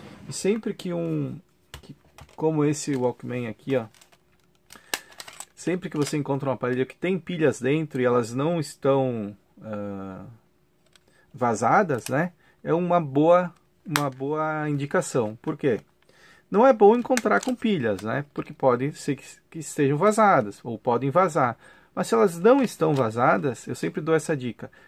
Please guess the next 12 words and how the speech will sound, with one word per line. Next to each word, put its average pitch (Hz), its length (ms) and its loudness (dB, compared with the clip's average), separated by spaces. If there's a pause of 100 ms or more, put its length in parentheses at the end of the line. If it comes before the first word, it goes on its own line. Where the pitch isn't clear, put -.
(140)
É 156 60 0
uma 165 180 2
boa 165 240 2
indicação 156 500 -2
de 175 100 -8
que 160 140 -8
o 156 80 4
aparelho, 143 800 2
ele 151 180 -4
estava 151 640 -2
em 175 200 -4
uso, 180 340 -4